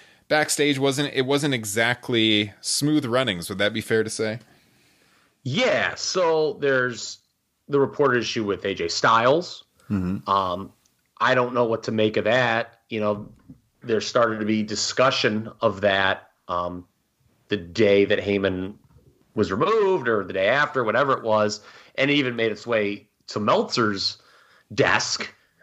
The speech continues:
Speaker 2: and he was like, "Well, yeah, you know, A J was really pissed at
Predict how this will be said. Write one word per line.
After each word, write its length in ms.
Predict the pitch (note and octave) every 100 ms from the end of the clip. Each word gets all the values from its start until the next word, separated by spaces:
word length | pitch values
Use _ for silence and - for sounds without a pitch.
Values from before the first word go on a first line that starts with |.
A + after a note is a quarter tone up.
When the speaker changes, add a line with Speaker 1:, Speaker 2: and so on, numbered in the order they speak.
| _ _ _ _ -
Speaker 2:
and 140 | G#2+
he 100 | G#2
was 180 | A2+ G2+
like, 440 | G2+ G2 F#2+ F#2 - _ _
"Well, 120 | - D#3
yeah, 400 | C3 A#2+ A#2 A2+
you 120 | A2
know, 140 | G#2+
A 160 | G#2+ A2
J 380 | G#2+ G2+ G2+ G2
was 200 | F#2+ G#2+
really 200 | G2+ G2
pissed 400 | - G#2 F#2+
at 80 | -